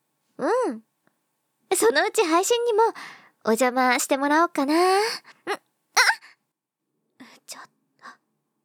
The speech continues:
本当に。え？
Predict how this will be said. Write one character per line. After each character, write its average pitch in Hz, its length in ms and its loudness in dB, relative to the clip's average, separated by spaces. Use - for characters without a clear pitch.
本 - 160 -20
当 427 140 -8
に。 392 120 -14
え？ 311 120 0